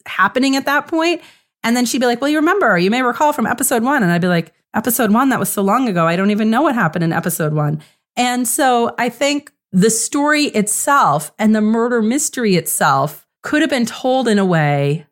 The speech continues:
much more succinctly and structured in a way that it wasn't just, it felt like this very chronological, like, old-time true crime book story is what it felt like to me, of, like,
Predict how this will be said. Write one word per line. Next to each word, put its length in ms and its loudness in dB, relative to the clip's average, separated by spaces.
much 320 0
more 180 0
succinctly 1120 -4
and 680 0
structured 560 -2
in 100 0
a 40 0
way 240 2
that 80 0
it 100 -2
wasn't 300 0
just, 240 -2
it 120 -4
felt 200 2
like 140 -2
this 140 -4
very 180 0
chronological, 960 0
like, 240 0
old-time 680 0
true 240 -2
crime 480 0
book 460 -2
story 600 0
is 100 -2
what 120 0
it 100 -4
felt 300 0
like 180 -2
to 100 -4
me, 140 2
of, 160 -2
like, 220 -2